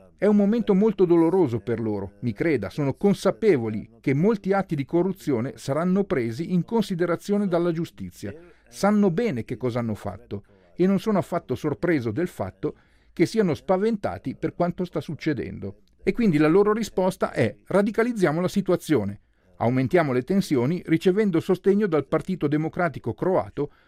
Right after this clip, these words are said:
oltre al Partito Democratico di Bakir Izetbegovic.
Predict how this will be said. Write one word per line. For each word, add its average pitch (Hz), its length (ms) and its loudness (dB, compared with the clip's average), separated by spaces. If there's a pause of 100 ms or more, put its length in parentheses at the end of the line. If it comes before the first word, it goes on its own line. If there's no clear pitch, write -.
(120)
oltre 208 280 2
al 147 80 2
Partito 151 380 2
Democratico 165 680 2
di 131 140 -2
Bakir 135 520 0
Izetbegovic. 104 880 -2